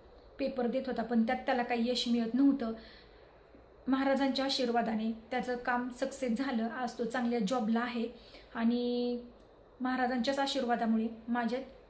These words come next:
आपल्या चॅनेलला एक वर्ष कंप्लीट झाली आणि तीन हजार सबस्क्रायबर झालेत. त्यामुळे तुमची साथ इथून पुढे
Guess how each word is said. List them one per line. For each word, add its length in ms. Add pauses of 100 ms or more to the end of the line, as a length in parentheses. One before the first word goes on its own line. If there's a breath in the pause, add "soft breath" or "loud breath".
(380)
आपल्या 320
चॅनेलला 520 (340 loud breath)
एक 180
वर्ष 260
कंप्लीट 480
झाली 280
आणि 320 (340)
तीन 160
हजार 260
सबस्क्रायबर 560
झालेत. 280 (360 loud breath)
त्यामुळे 360
तुमची 300
साथ 380
इथून 240
पुढे 240